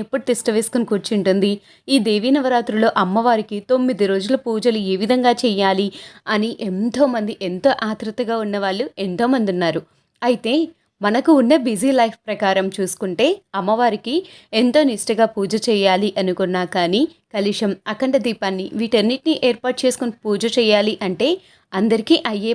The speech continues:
పని కాదు. అయితే జాబ్ చేసేవాళ్ళు, ఇంట్లో ఉండేవారు, ఎవరైనా సింపుల్గా పూజ చేసుకోవాలి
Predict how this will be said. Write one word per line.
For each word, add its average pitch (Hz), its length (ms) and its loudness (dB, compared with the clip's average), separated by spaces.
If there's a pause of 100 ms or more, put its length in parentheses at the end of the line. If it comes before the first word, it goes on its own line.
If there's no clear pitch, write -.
పని 214 220 -6
కాదు. 170 240 -6 (360)
అయితే 208 220 -2 (240)
జాబ్ 185 280 2
చేసేవాళ్ళు, 180 580 2 (240)
ఇంట్లో 262 240 4 (100)
ఉండేవారు, 190 500 -2 (260)
ఎవరైనా 294 440 2
సింపుల్గా 214 500 -2
పూజ 190 160 -2 (120)
చేసుకోవాలి 185 500 0